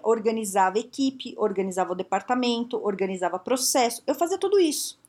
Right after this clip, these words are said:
Só que eu tinha outros nomes desse negócio. Eu fiz entrevista com pessoas a vida inteira. Só que eu não era de R H, eu era gestora.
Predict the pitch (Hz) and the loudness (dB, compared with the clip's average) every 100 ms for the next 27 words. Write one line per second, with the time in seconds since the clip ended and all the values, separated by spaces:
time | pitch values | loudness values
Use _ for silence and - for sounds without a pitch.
0 | _ _ _ - - 285 262 262 302 320 | _ _ _ -2 2 4 4 2 -2 0
1 | 320 311 285 294 349 415 403 339 339 349 | 0 2 4 4 4 2 4 4 4 -2
2 | 349 381 330 294 247 - - _ - _ | -2 -2 2 4 2 -2 -12 _ -20 _
3 | 240 311 370 - - 277 285 285 285 226 | 2 4 4 2 -2 -2 0 0 0 0
4 | 208 262 269 254 220 202 - 262 247 - | 0 -4 -4 -6 -6 -6 -2 -2 -2 0
5 | 247 226 262 330 - 294 302 262 175 - | 0 0 -4 -4 -2 0 2 2 0 -6
6 | _ - - 285 294 320 311 339 359 240 | _ -6 -2 2 2 2 4 4 2 0
7 | 226 196 175 151 - 196 214 220 233 320 | 0 0 0 0 0 2 4 4 2 -2
8 | - 311 302 285 233 | -2 2 4 4 2